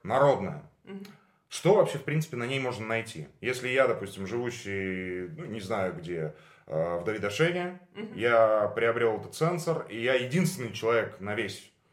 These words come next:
Speaker 1: э, район,
Speaker 2: Мгм.
Speaker 1: у которого есть этот, э, датчик, вот этот сенсор.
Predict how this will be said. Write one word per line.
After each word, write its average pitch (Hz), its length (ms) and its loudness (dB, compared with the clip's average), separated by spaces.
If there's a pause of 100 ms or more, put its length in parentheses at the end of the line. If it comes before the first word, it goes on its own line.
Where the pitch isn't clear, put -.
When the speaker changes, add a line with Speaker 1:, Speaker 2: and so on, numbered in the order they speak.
(220)
Speaker 1:
э, 82 520 -6 (360)
район, 165 600 4 (360)
Speaker 2:
Мгм. 214 200 -8
Speaker 1:
у - 40 -2
которого 170 360 6
есть 139 300 0
этот, 127 340 -6
э, 104 580 -2
датчик, - 480 0
вот 80 140 -8
этот 101 260 -4
сенсор. 95 420 -4